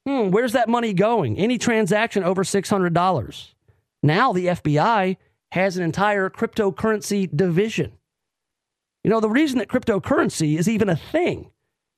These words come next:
is 'cause people have very little faith in the Fed and what's happening with the dollar, the devaluation of the dollar. And now the F B I is gonna have an entire division on cryptocurrency.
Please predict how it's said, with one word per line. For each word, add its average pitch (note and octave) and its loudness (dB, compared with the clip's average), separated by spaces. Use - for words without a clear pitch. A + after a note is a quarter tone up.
is G#3 0
'cause F#3+ -2
people B3 0
have G3+ 2
very A3+ 2
little G3+ 0
faith F3 -2
in F#3+ 2
the E3+ 4
Fed E3 0
and D3+ 2
what's F3+ 0
happening G3+ 2
with F3 0
the D#3 -4
dollar, E3+ 0
the D3 2
devaluation E3+ 2
of D#3+ 0
the C#3+ 0
dollar. D3 -2
And D3+ 2
now F#3+ 4
the G#3 0
F A3 0
B F#3 0
I A#3 2
is D#3 -6
gonna F#3 -2
have F3 0
an D#3+ -2
entire A3+ 0
division A#3+ -2
on F#3 2
cryptocurrency. G3+ 0